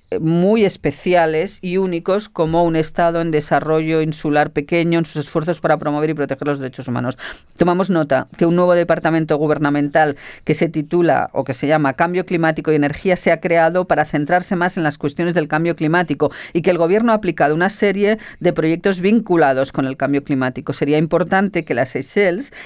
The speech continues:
hicieran una clara vinculación sobre cómo las consecuencias del cambio climático, como por ejemplo la mitigación de las, mm, inundaciones, tiene repercusión en los derechos de los ciudadanos del país,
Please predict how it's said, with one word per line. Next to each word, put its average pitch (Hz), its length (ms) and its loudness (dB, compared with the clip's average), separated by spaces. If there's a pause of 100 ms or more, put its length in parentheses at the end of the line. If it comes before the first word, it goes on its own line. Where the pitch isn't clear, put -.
hicieran 190 440 2
una 165 220 0
clara 220 420 2
vinculación 160 720 -2
sobre 151 360 0
cómo 214 320 2
las 139 300 -2 (260)
consecuencias 175 520 -2
del 180 160 -2
cambio 170 280 -2
climático, 160 560 -2
como 143 180 -4
por 139 100 -4
ejemplo 160 300 -2
la 143 140 2
mitigación 147 680 -2
de 160 80 0
las, 151 340 0 (320)
mm, 151 200 0
inundaciones, 170 400 2 (600)
tiene 196 420 0
repercusión 160 680 -2
en 190 100 0
los 185 140 -2
derechos 170 340 -4
de 190 80 -4
los 160 140 -6
ciudadanos 156 520 -2
del 143 140 0
país, - 400 -4